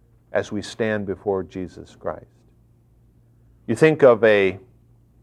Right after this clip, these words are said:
a ship that has been built to sail on the seas.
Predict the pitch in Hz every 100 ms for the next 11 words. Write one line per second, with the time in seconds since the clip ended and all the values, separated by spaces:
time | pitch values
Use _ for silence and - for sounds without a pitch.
0 | _ _ _ _ - - - - - 131
1 | 90 - _ _ 110 107 98 - 98 98
2 | 113 87 - - _ _ _ _ _ _
3 | _ _ _ - 117 104 92 - 127 127
4 | 117 104 95 - 120 101 71 69 - -